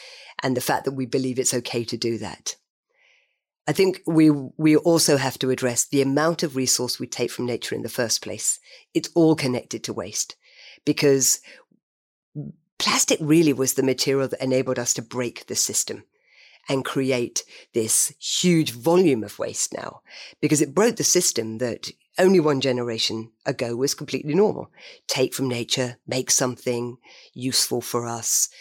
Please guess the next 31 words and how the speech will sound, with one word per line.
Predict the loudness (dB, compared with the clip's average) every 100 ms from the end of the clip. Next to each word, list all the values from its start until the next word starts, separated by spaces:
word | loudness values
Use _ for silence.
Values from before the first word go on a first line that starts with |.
| -20 -20 _ _ _ -8
repair | -6 -4 -2 0 0
it, | -2
refill | -6 -2 0 0
it, | 0
share | 0 0 0 -2 -2
it, | -4 -6 -12 -14 -20 -20 _ -4
rent | 2 4 2 2
it, | 2 0 -2 -6 -6 -18 -20 _ _ -2
reuse | 2 4 6 4 4
it | 2 2
in | 0
some | 2 0 -2
way. | -4 -4 -4 -4 -10 -20 -20 _ _ _ _ _ -4
And | 0 2
now | 4 4
it's | 2
take, | 2 2 2 -4 -18 _ _ _ _ _
make, | -4 -2 -4 -10 -14 _
chuck | -4 -4 -4
it |
in | -6
a | -4
bin | -6 -10 _ -4
for | -4
that | -2
mythical | -4 -4 -6 -8 -10 -6
recycling | -2 0 0 -2 -4
fairy | -4 -4 -6
to | -6
use. | -8 -6 -6 -6 -8 -18 -18 -12 -2
So | 4 6 8 6